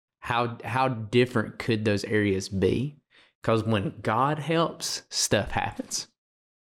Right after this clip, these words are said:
I mean, when God helps, stuff happens. And when God hears cries for help,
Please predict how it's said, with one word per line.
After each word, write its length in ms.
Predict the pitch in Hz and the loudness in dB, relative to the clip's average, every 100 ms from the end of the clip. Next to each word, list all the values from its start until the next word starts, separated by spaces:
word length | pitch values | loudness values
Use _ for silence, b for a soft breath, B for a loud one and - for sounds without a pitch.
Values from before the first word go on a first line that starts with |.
| _ _ _ - | _ _ _ -8
I 80 | 127 | 0
mean, 200 | 117 104 | 2 4
when 240 | 104 107 | 2 0
God 400 | 107 151 160 147 | -2 2 2 2
helps, 580 | 107 104 - - - - _ _ _ - | 0 -2 -2 -4 -10 -10 _ _ _ -10
stuff 440 | - - 120 110 | -6 0 2 0
happens. 500 | - 104 104 98 113 - _ - | -2 -4 -4 -6 -8 -14 _ -4
And 200 | 123 120 | -2 0
when 180 | 117 107 | 0 0
God 300 | 123 156 160 | 0 0 0
hears 280 | 143 127 | -2 -2
cries 540 | - - 127 135 143 - | -4 -2 0 0 0 -4
for 300 | - 156 156 | -2 0 0
help, 380 | 160 170 - | 0 0 -2